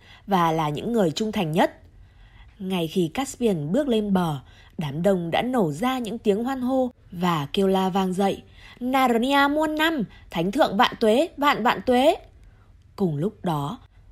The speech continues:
và điều này cũng được thực hiện bởi các sứ giả của Bern,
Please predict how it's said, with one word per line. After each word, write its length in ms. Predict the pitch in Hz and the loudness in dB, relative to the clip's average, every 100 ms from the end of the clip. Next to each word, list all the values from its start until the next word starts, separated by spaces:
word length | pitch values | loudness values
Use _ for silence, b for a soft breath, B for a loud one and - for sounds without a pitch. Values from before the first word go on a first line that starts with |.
| - | -18
và 260 | 175 175 165 | -6 -2 -2
điều 200 | 160 151 | -2 -2
này 300 | 165 151 131 | -2 -4 -6
cũng 160 | - 247 | -4 0
được 160 | 220 | 0
thực 160 | 196 160 | 0 -2
hiện 200 | 196 - | -4 -2
bởi 200 | 185 170 | -2 -2
các 180 | - 240 | -2 -6
sứ 240 | - 202 190 | -4 -4 -2
giả 200 | 254 185 | -2 -2
của 160 | 156 | -4
Bern, 360 | 147 196 196 | -2 0 0